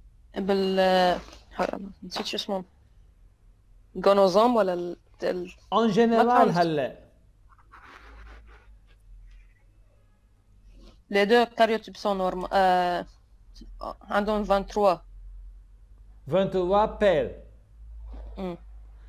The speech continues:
Speaker 2: طيب، والكروموزوم؟ كيف مرتبين؟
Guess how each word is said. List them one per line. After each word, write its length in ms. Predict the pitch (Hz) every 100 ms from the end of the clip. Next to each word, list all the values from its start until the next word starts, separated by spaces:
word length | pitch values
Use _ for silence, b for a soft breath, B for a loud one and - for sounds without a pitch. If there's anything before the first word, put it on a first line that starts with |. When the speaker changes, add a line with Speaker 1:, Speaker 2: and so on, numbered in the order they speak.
| - -
Speaker 2:
طيب، 400 | 185 143 110 143
والكروموزوم؟ 1120 | 170 185 185 208 220 220 175 214 180 117 - - - - - _ _ - -
كيف 200 | 220 190
مرتبين؟ 1040 | 220 208 202 - 208 180 190 185 165 -